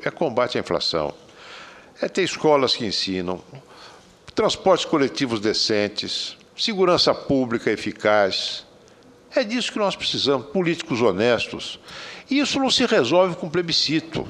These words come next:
Isso se resolve com o governo. E, infelizmente, a Presidente da República esqueceu-se de governar quando se lançou prematuramente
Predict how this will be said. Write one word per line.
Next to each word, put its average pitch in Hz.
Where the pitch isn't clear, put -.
Isso 220
se 233
resolve 202
com 208
o 190
governo. 151
E, 220
infelizmente, 120
a 117
Presidente 101
da 87
República 143
esqueceu-se 220
de 151
governar 123
quando 185
se 185
lançou 165
prematuramente 165